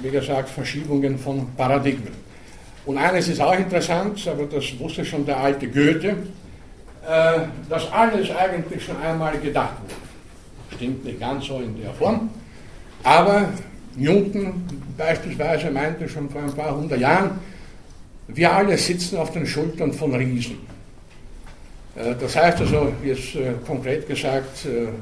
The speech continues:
verschiedene Ideen in der Wissenschaft haben ihre Vorläufer.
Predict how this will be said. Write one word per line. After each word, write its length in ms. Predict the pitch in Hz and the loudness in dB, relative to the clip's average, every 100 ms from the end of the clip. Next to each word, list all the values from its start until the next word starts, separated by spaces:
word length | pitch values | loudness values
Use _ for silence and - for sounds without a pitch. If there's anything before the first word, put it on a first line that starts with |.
| - - | -12 -10
verschiedene 500 | 123 151 165 156 135 | -6 -4 -2 -2 -2
Ideen 480 | 123 127 143 156 160 - - - - - - | -2 -2 0 0 -4 -10 -14 -16 -18 -18 -12
in 120 | 135 135 | -8 -4
der 120 | 123 | -2
Wissenschaft 500 | 147 147 - 135 135 - - - - | -2 -4 -4 -4 -6 -10 -16 -12 0
haben 380 | 143 139 127 | 2 2 0
ihre 180 | 143 135 | -4 -4
Vorläufer. 520 | - 127 147 120 101 | -4 0 2 2 -4